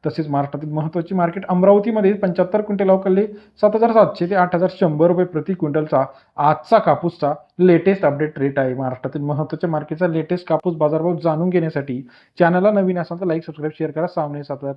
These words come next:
चारशे, मनोहर सात हजार आठशे, हिंगणघाट सात हजार आठशे, अमरावती आठ हजार रुपये, सावनेर सात हजार चारशे रुपये, कळमेश्वर सात हजार पाचशे रुपये प्रति क्विंटलचा आजचा कापूस बाजारभाव. महाराष्ट्रातील महत्त्वाच्या मार्केटमध्ये येत्या काही दिवसामध्ये कापूस बाजारामध्ये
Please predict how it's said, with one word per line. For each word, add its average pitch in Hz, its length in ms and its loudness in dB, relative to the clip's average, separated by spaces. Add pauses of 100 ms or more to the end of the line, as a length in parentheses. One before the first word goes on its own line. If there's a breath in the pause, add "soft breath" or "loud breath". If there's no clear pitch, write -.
चारशे, 143 260 -8
मनोहर 165 260 -6
सात 175 200 -12
हजार 170 140 -4
आठशे, 170 300 -4
हिंगणघाट 208 800 -2
सात 208 120 -2
हजार 196 180 0
आठशे, 190 320 -4
अमरावती 190 380 -2
आठ 175 240 -2
हजार 143 220 0
रुपये, 170 220 0
सावनेर 156 380 -4
सात 151 200 -4
हजार 151 140 -6 (100)
चारशे 131 280 -4
रुपये, 143 240 -4 (420)
कळमेश्वर 208 440 2
सात 185 240 -2
हजार 151 160 -2
पाचशे 156 420 0
रुपये 160 180 0
प्रति 156 260 -6
क्विंटलचा 151 480 -2 (400 loud breath)
आजचा 143 340 2
कापूस 147 320 -4
बाजारभाव. 131 420 -2
महाराष्ट्रातील 131 460 -4
महत्त्वाच्या 143 440 -6
मार्केटमध्ये 147 460 -6
येत्या 147 220 -4
काही 160 160 0
दिवसामध्ये 160 380 -2
कापूस 156 320 0
बाजारामध्ये 156 540 0